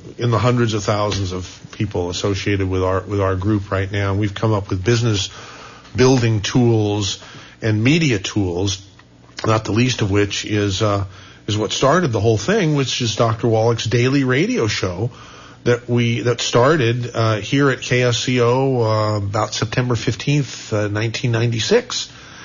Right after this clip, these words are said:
And the idea of, of putting Doc Wallach on the radio in a live format as opposed to,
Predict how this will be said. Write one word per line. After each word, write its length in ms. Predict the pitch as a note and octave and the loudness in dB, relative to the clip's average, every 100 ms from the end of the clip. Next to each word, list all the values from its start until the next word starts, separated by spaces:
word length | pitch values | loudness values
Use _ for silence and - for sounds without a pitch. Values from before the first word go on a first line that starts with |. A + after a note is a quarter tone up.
| - - - - - | -18 -18 -20 -12 0
And 460 | B2+ B2 B2 B2 A#2 A#2+ | 4 4 2 0 -4 -2
the 200 | A#2+ B2+ | 2 4
idea 520 | C#3+ D3+ B2 E3 F#3+ | 4 2 2 2 4
of, 600 | C3+ C3 - A#2+ A2 - - | 4 0 2 2 2 -4 0
of 260 | A#2 - - - | 0 0 -10 -4
putting 280 | E3+ F3 | 0 2
Doc 300 | C#3+ C#3 B2 | 2 2 2
Wallach 380 | A#2+ B2 C3 A2+ | 2 2 2 0
on 120 | A#2+ | 0
the 80 | A#2+ | 2
radio 520 | A2+ B2+ D#3 A#2+ A2 | 2 2 2 2 0
in 180 | A2 C3 | 0 0
a 80 | A#2+ | 2
live 880 | A2 A#2 C#3+ D#3 D#3+ C#3 B2+ A2 - | 2 2 2 2 2 2 2 -2 -4
format 720 | - C3+ C#3 G2+ G2 - - | 2 2 4 0 -4 -8 -2
as 100 | G#2+ | -2
opposed 480 | G2+ - A#2+ A2+ - | 0 2 2 2 0
to, 220 | A#2+ G#2+ | 0 0